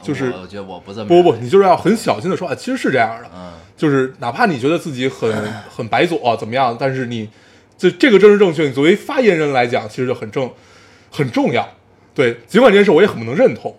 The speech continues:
Speaker 1: 就是因为人和人之间本来的区别就在于性别，就是你首先要认-，认同这个性别，它才有我们相互交流的意义。
Speaker 2: 嗯。
Speaker 1: 就是你，你在性别上有弱势，我在性别上也有弱势，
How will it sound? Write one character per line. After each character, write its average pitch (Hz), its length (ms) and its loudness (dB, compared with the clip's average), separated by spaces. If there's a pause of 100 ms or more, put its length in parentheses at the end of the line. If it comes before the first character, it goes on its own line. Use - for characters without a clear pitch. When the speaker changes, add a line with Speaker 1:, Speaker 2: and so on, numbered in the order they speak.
(360)
Speaker 1:
就 156 120 0
是 143 80 0
因 220 100 2
为 262 160 8
人 160 260 6
和 240 140 2
人 214 180 4
之 220 120 -4
间 220 160 4
本 110 240 -4
来 101 120 -4
的 165 120 0
区 240 280 -4
别 131 160 0
就 131 80 -4
在 135 200 -2
于 113 100 -4
性 113 260 -8
别， 104 160 -16 (200)
就 165 100 -2
是 156 80 0
你 190 80 2
首 143 160 0
先 151 100 2
要 233 120 4
认-， 240 340 4
认 269 180 2
同 117 220 -8
这 120 100 -2
个 117 80 -4
性 117 240 -8
别， 107 180 -2
它 240 300 -4
才 131 300 -2
有 175 240 2 (360)
我 135 120 0
们 110 140 -4
相 226 200 4
互 151 160 -6
交 185 140 0
流 196 80 6
的 190 100 6
意 226 120 -4
义。 117 260 -6 (180)
Speaker 2:
嗯。 104 160 -14
Speaker 1:
就 170 120 0
是 160 80 0
你， 120 260 -6
你 147 180 -2
在 220 160 6
性 226 160 -4
别 196 120 2
上 190 100 0
有 123 100 0
弱 160 240 2
势， 113 240 -6 (140)
我 120 220 0
在 185 100 2
性 202 160 -2
别 175 80 2
上 165 180 0
也 135 80 2
有 208 140 6
弱 202 240 2
势， 117 240 -8